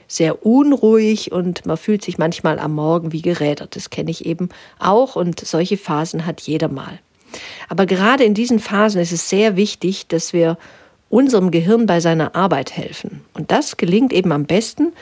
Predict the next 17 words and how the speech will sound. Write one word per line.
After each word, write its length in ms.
wenn 180
wir 160
täglich 580
für 220
frischen 540
Wind 340
im 240
Oberstübchen 880
sorgen. 500
Sonst 580
muffelt 420
es 120
da 120
oben. 380
Denn 240
alte 480
Gedanken 720